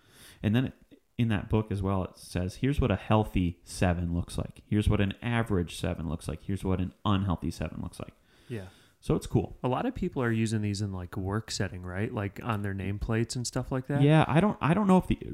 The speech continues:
Speaker 1: re-, yeah, the Enneagram is totally like that. Myers-Briggs is totally like that.
Speaker 2: And there's,
Speaker 1: Disc
Speaker 2: like, a color
Speaker 1: assessments.
Speaker 2: one?
Speaker 1: Disc.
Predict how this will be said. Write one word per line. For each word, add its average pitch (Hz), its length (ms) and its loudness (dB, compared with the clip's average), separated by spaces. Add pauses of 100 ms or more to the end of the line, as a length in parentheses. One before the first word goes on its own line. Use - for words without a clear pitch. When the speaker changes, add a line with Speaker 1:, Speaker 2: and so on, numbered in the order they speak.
Speaker 1:
re-, 98 180 8
yeah, 131 380 8
the 113 100 4
Enneagram 123 480 6
is 98 100 2
totally 139 400 6
like 90 180 4
that. 90 180 -4
Myers-Briggs 123 580 2
is 101 160 0
totally 113 400 4
like 87 200 2
that. 92 120 2
Speaker 2:
And 120 100 0
there's, 127 200 6
Speaker 1:
Disc - 20 6
Speaker 2:
like, 120 140 2
a 113 60 4
color 123 400 4
Speaker 1:
assessments. 123 80 2
Speaker 2:
one? 127 460 -2
Speaker 1:
Disc. 101 360 4